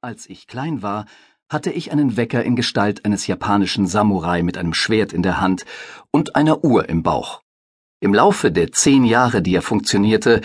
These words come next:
wachte ich jeden Morgen durch den Lärm eines Kriegers auf, der auf Japanisch „Wach auf, wach auf, es ist Zeit für die Schlacht“, schrie. Für die meisten von uns fühlt sich das Leben wie eine Schlacht an.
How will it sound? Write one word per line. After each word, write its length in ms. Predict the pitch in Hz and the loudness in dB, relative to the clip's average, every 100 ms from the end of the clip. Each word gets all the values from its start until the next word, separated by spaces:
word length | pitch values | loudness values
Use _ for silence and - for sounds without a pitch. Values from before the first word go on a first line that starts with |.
| - - - | -6 -18 -6
wachte 320 | 120 139 - - | 0 0 2 0
ich 240 | - - | 2 2
jeden 240 | 135 139 | 4 6
Morgen 400 | 123 101 98 123 | 4 6 4 2
durch 160 | 117 - | 0 0
den 100 | 110 | 2
Lärm 360 | 101 92 92 101 | 4 4 2 2
eines 260 | 101 - | 0 0
Kriegers 440 | - 123 107 - - | 0 2 2 0 2
auf, 380 | 104 101 - - | 2 2 -4 -2
der 120 | 101 | 0
auf 140 | - - | 0 -2
Japanisch 680 | 85 - 110 98 90 - - - _ - | 0 2 4 4 2 -2 -6 -20 _ -2
„Wach 200 | 113 - | 0 4
auf, 400 | 233 - - _ - | 4 2 -6 _ -2
wach 240 | - 127 | 0 2
auf, 360 | - 233 - - - - | 4 4 2 -10 -20 -4
es 200 | 147 - | -2 0
ist 220 | 196 - | 0 -2
Zeit 300 | - 208 - | 0 2 0
für 80 | - | -2
die 140 | 104 - | 0 0
Schlacht“, 560 | - 202 - - - _ _ | 4 4 2 -4 -14 _ _
schrie. 380 | - 101 98 - - _ _ _ _ _ | -4 -2 -2 -4 -20 _ _ _ _ _
Für 340 | - - - 110 | -10 -10 -2 0
die 100 | 95 | 4
meisten 380 | 147 180 - | 2 2 0
von 220 | 113 120 107 | 2 2 2
uns 320 | 117 117 - - - - | 2 0 -4 -8 -12 -12
fühlt 300 | - 165 151 | 0 2 4
sich 260 | 165 147 - | 2 -2 -2
das 220 | 131 - | -2 2
Leben 560 | 135 135 117 78 - _ - | 4 6 4 0 -4 _ -2
wie 140 | 117 | 0
eine 180 | 82 82 | 0 0
Schlacht 440 | - 104 - - | 2 2 0 -4
an. 300 | 87 73 - | -4 -4 -8